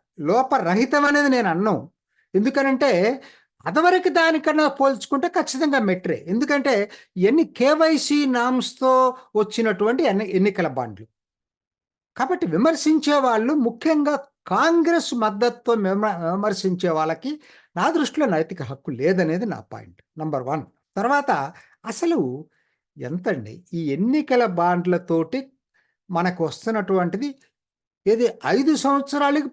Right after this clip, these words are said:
పన్నెండున్నర వేల కోట్లట. నిజమా? అంటే ఇంతే ఖర్చు అయిందా ఎన్నికలకి భా-, భారత్లో? ఎవరి చెవిలో పూలు పెడుతున్నారు? ఏ పార్టీని కాదు, ఒక కామన్ మ్యాన్ని అడగండి, చెప్తాడు ఇవాళ.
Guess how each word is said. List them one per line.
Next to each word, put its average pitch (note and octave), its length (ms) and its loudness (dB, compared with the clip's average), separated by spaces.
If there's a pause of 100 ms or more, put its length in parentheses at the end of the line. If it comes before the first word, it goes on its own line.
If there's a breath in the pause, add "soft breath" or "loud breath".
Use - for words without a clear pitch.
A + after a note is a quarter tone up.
పన్నెండున్నర F#3 460 0 (100)
వేల D3 120 -2 (120)
కోట్లట. G#2 400 -14 (480)
నిజమా? C3 320 -10 (1300)
అంటే F#3 160 -2 (140)
ఇంతే F3+ 300 -2 (120)
ఖర్చు F#3+ 300 -4
అయిందా E3 280 2 (180)
ఎన్నికలకి G3 500 2 (100)
భా-, E3 320 0
భారత్లో? F3+ 480 0 (1300)
ఎవరి D#4 260 0 (120)
చెవిలో C4 300 2 (160)
పూలు G#3+ 300 0
పెడుతున్నారు? D3+ 580 -2 (1600)
ఏ C4 60 6 (180)
పార్టీని C4+ 580 2
కాదు, G3+ 220 2 (320)
ఒక F#3 100 -10 (240)
కామన్ D#4 560 2
మ్యాన్ని G3+ 320 2
అడగండి, D3+ 300 -2 (100)
చెప్తాడు D3+ 400 -4
ఇవాళ. A#2 180 -14